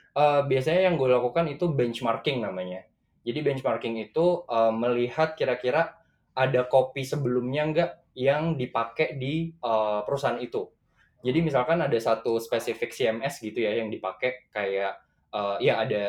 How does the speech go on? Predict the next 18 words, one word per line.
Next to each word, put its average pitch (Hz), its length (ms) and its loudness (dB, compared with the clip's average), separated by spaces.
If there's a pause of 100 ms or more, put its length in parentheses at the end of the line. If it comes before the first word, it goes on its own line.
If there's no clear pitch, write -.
eh, 101 160 -4
content 104 320 -4
management, 101 640 -8
eh, 104 160 -10
tool-nya. 104 480 -4 (400)
Itu 170 240 0
lihat 156 360 2
kira-kira 135 440 0
ada 135 280 0
copy 147 420 0
dengan 123 300 -4
konteks 120 600 -6
serupa 135 440 2
nggak. 95 180 -4 (540)
Kalau 123 260 4
misalkan, 120 920 -2
eh, 113 240 -2
ada, 120 420 2